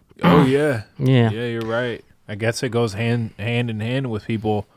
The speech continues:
Speaker 2: No.
Speaker 1: Tried it once, dude. Not for me. Hate how it made me feel. Fucking. And if you get bad stuff, you can die from it because
Speaker 2: Yeah.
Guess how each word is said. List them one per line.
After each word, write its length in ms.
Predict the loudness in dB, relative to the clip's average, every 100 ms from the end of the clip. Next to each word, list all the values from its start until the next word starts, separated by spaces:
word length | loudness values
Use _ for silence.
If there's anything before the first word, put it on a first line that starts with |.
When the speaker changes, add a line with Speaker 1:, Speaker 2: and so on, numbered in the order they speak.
| _ _ _ _ -20 _
Speaker 2:
No. 120 | -4 4
Speaker 1:
Tried 220 | 6 8
it 60 | 8
once, 340 | 8 6 4
dude. 420 | 4 6 8 6 2 _ _ _ -2
Not 300 | 2 2 2
for 140 | -4
me. 400 | 0 2 2 0 -2 -4 -4 -6
Hate 240 | -2 0
how 200 | 4 4
it 60 | 4
made 200 | 2 0
me 120 | 0
feel. 440 | -2 -2 0 2 0
Fucking. 680 | -2 -4 -4 -6 -6 -8 -12 _ _ _ _ _ _
And 360 | 0 2 2 0
if 160 | -2
you 100 | -4
get 320 | -2 -2 -2 -6 _
bad 380 | -4 2 2 0
stuff, 520 | -6 -2 -2 -2 -6 -20 -20 -20 -10
you 100 | -8
can 200 | -8 -2
die 260 | 4 4
from 240 | 4 -4 -6
it 220 | -8 -10
because 160 | -6 -2
Speaker 2:
Yeah. 240 | 0 0